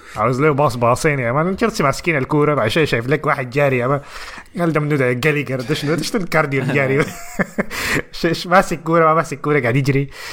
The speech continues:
ميليتاو يا مان بيفكر حياكل شنو بعدين، بنزيما صايم.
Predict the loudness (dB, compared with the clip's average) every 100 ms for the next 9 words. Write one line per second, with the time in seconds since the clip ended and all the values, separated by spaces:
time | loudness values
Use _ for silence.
0 | -10 -10 -2 2 2 4 4 4 2 2
1 | 2 2 2 -2 -4 0 0 0 0 0
2 | 0 0 0 0 0 0 0 0 2 2
3 | 4 2 0